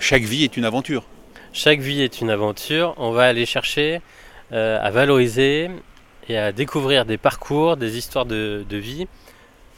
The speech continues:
Speaker 2: Alors, beaucoup entrepreneuriales, mais au, au, au sens large du terme. Ça peut être des, des vies, euh, des aventures sportives,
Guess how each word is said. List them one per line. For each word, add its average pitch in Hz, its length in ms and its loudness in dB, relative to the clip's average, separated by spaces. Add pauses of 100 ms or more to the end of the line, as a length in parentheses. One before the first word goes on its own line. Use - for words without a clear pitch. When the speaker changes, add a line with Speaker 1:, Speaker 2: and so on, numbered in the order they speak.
(260)
Speaker 2:
Alors, 98 220 -4
beaucoup 135 420 -4
entrepreneuriales, 127 800 0
mais 127 140 2
au, 104 580 2 (320)
au, 104 300 -12
au 104 40 -12
sens - 360 -10
large 123 200 -6
du 113 140 -12
terme. 147 320 -4 (400)
Ça 107 140 -4
peut 120 160 -8
être 113 100 -6
des, 107 380 -6
des 101 180 -8
vies, 107 300 -6
euh, 98 220 2 (340)
des 110 160 0
aventures 110 320 0
sportives, 156 680 0